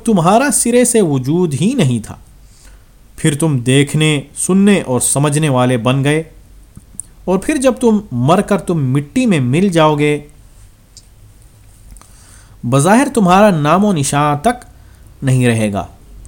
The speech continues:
اللہ تعالیٰ تمہیں دوبارہ زندہ فرمائے گا۔ پھر، یعنی یہ بات چاہے تمہیں کتنی ہی مشکل لگے، اللہ کے لیے بالکل آسان ہے۔ پھر،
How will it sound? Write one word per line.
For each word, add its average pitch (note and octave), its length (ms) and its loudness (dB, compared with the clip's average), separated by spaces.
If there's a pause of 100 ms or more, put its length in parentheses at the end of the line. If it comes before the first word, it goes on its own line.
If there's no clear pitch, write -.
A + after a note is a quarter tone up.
(480)
اللہ D3 200 2 (120)
تعالیٰ C#3+ 280 4
تمہیں C#3+ 220 0
دوبارہ B2+ 560 2
زندہ B2+ 500 0
فرمائے G#2 420 -2
گا۔ F2+ 140 -6 (1400)
پھر، C4 120 0 (1500)
یعنی A3+ 240 2
یہ D4+ 120 -2
بات F3 460 2
چاہے F#3 340 4
تمہیں F3+ 360 0
کتنی A#3+ 500 -4
ہی G3+ 160 0
مشکل A#3 360 -4
لگے، B2+ 360 0 (160)
اللہ A#3 200 -2 (120)
کے F#3+ 100 -2
لیے D#3+ 140 0
بالکل F3+ 500 -4
آسان B2 600 -2
ہے۔ A#2 300 -4 (1300)
پھر، C#4+ 140 0